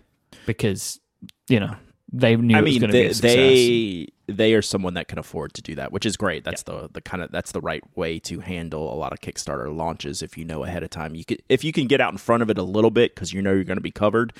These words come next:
Speaker 2: it'll make it so much, uh, so much nicer. And then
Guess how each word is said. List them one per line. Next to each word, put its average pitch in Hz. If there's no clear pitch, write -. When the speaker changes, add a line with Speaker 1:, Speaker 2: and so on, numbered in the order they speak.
Speaker 2:
it'll 95
make 87
it 78
so 92
much, 85
uh, 85
so -
much 87
nicer. 85
And 95
then 98